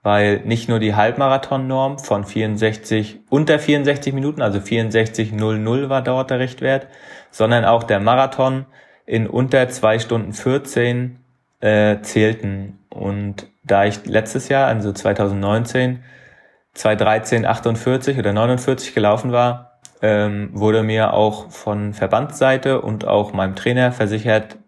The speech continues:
ich, äh, wäre einer von denen, der, die die Norm haben. Ähm, so bin ich schlussendlich mit diesem Gedanken und Wissen bin ich auch nach Frankfurt gefahren, weil grundsätzlich hatte ich alles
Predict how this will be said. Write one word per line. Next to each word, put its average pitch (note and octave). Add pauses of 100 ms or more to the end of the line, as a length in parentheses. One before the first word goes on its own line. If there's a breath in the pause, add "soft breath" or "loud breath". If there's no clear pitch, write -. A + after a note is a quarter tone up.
(260)
ich, G#2+
äh, G#2 (120)
wäre A2+
einer C#3
von A2
denen, C3+ (420 soft breath)
der, A2
die A2+
die A#2
Norm G#2
haben. G2 (960 soft breath)
Ähm, G#2
so G#2
bin A2
ich A#2
schlussendlich A2
mit G#2+
diesem A2
Gedanken G#2+
und G#2+
Wissen A#2
bin G#2+
ich G#2+
auch G#2
nach G2+
Frankfurt B2
gefahren, C3 (280 loud breath)
weil G#2
grundsätzlich G#2+
hatte G#2
ich G#2
alles G#2+